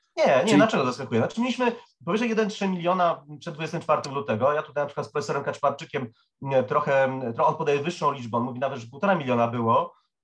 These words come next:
Speaker 1: E, natomiast ja biorę tą daną z gusu trochę bezwiednie, ją po prostu ekstrapolując na, na, na luty dwa tysiące dwudziestego czwartego roku. A tu znowu, no, nie ma takiej gigantycznej różnicy. To nie jest pięć milionów i milion, tak? To jest,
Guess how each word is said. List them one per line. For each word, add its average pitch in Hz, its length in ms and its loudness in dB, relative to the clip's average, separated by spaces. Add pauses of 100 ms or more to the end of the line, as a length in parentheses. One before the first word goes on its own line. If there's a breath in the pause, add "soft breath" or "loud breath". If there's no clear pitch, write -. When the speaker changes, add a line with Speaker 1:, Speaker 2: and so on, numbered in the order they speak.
Speaker 1:
E, 123 140 -4
natomiast 139 320 -4
ja 156 100 -2
biorę 165 160 -4
tą 151 300 -6
daną 147 280 0
z 131 120 -12
gusu 147 420 -4
trochę 143 380 0
bezwiednie, 139 520 -4
ją 135 60 2
po 135 60 -4
prostu 139 440 -6 (100)
ekstrapolując 139 720 0
na, 123 120 2
na, 123 160 0
na 123 160 0
luty 127 200 -8
dwa 127 140 -4
tysiące 127 260 -14
dwudziestego 123 340 -8
czwartego 123 400 -4
roku. 113 380 -2 (380 loud breath)
A 170 80 0
tu 214 100 0
znowu, 185 280 2
no, 185 80 2
nie 190 100 6
ma 180 100 4
takiej 175 200 -2
gigantycznej 165 480 -4
różnicy. 135 360 -6
To 131 80 2
nie 139 100 0
jest 139 180 -2
pięć 147 240 -6
milionów 131 380 0
i 131 60 -6
milion, 120 360 0
tak? 123 200 -6
To 131 60 -8
jest, 113 220 -8